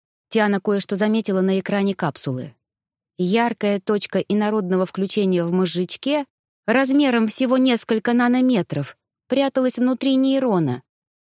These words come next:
отчего капсула не видела его до тех пор, пока включение не начало испускать сигнал.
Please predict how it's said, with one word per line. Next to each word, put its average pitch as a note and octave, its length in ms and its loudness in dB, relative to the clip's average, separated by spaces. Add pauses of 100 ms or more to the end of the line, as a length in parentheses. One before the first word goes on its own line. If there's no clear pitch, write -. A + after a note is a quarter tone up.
отчего B3 380 0
капсула C4+ 380 -2
не C#4 160 2
видела F3+ 280 2
его F3+ 220 0
до G3+ 140 -2
тех - 240 -6
пор, D#4+ 180 0
пока G#3 280 -2
включение A#3+ 760 0
не B3+ 200 2
начало B3+ 400 0
испускать C4 480 -4
сигнал. A3 500 -2